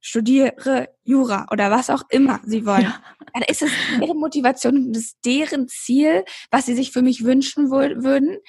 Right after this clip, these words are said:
Speaker 1: Aber
Speaker 2: Ja.
Speaker 1: dieses Ziel und diese Motivation, dieses Warum kam nie aus mir heraus.
Speaker 2: Absolut.
Speaker 1: Und ich
Speaker 2: Da will
Speaker 1: glaube,
Speaker 2: ich gleich mal,
Speaker 1: ja.
Speaker 2: muss ich mal ganz kurz ins Wort grätschen. Es tut mir mal so leid, wenn ich das hier mache. Ich hoffe, das ist okay,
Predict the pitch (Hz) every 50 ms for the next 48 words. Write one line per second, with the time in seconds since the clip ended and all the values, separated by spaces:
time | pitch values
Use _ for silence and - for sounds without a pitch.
0 | - - - - - - 247 247 254 190 202 208 - - 262 254 - - _ _
1 | _ - - - 311 359 440 427 - 294 247 277 247 254 254 262 254 247 269 233
2 | 233 233 233 - - - 285 320 311 262 254 233 254 254 240 - 240 220 226 226
3 | 247 285 311 349 392 403 _ _ _ _ - - - 208 233 247 247 247 247 247
4 | 262 285 302 339 370 - - 254 247 - 254 254 254 269 294 320 339 320 262 240
5 | 240 226 - 196 196 190 185 - - - - - _ _ _ _ _ - 233 226
6 | 208 - - 233 226 226 214 208 - - - _ _ _ _ _ _ _ _ _
7 | - - 254 254 - 233 233 233 240 214 302 294 285 262 - - - _ _ -
8 | 254 - - 240 247 226 - - - 277 269 - - - - - _ _ 240 -
9 | - - 247 208 - - - 233 214 214 208 - 202 214 226 - - - 196 190
10 | - 202 - - 208 - 240 226 208 196 185 175 170 170 175 240 277 - - 175
11 | 165 160 - 165 160 - - 170 170 170 165 165 185 - - - - - 226 202
12 | 202 208 214 208 220 - 247 247